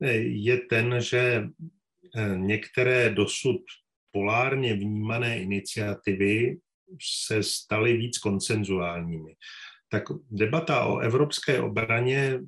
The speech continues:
je dnes všeobecně chápána v Evropské unii jako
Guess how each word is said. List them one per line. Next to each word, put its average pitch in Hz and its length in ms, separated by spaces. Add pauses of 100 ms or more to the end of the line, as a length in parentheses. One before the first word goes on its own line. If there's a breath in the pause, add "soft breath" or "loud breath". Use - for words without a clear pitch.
je 120 160
dnes 120 300 (320)
všeobecně 123 760
chápána 120 560
v - 60
Evropské 120 560
unii 120 460
jako 123 460